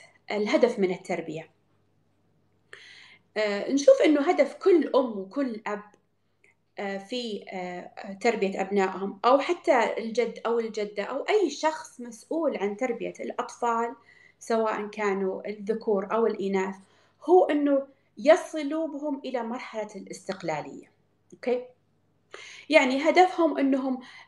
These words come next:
آه، يساعدونهم إنهم يعتمدون على أنفسهم في المستقبل. هدفي أنا، هدفك أنتِ، هدفك أنت، أي أم وأب في التربية، التربية، التعليم، الأشياء اللي إحنا نمارسها في حياتنا اليومية مع أطفالنا،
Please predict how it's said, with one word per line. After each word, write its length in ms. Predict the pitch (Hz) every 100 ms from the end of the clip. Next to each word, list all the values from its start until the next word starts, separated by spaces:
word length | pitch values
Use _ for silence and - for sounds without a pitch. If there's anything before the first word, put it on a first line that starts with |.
| _ - _ 214
آه، 280 | 233 226
يساعدونهم 960 | - 233 - 277 240 240 302 311 311 277
إنهم 280 | 254 254 226
يعتمدون 560 | 240 247 247 233 247 277 233
على 100 | 220
أنفسهم 480 | 208 208 277 285 285
في 100 | 302
المستقبل. 560 | 302 - 294 - - - _ - - -
هدفي 500 | 294 233 226 196 190
أنا، 500 | 208 202 196 196 196
هدفك 420 | 202 202 196 202 214
أنتِ، 260 | 214 214
هدفك 520 | 208 214 214 220 208
أنت، 300 | 226 226 226 - _ _ -
أي 200 | 370 359
أم 200 | 285 254
وأب 340 | 226 208 208 -
في 120 | -
التربية، 640 | - 370 392 208 175 -
التربية، 580 | - 277 247 196 180 -
التعليم، 600 | - - 247 233 240 196
الأشياء 440 | 190 208 - 320 269
اللي 180 | 226
إحنا 340 | 233 277 262 - - _ _ -
نمارسها 760 | 262 247 254 254 302 - - 175
في 220 | 240 277
حياتنا 560 | 269 262 285 285 294
اليومية 520 | 285 277 269 240 190 185
مع 240 | 294 370
أطفالنا، 600 | 330 - 294 285 277 285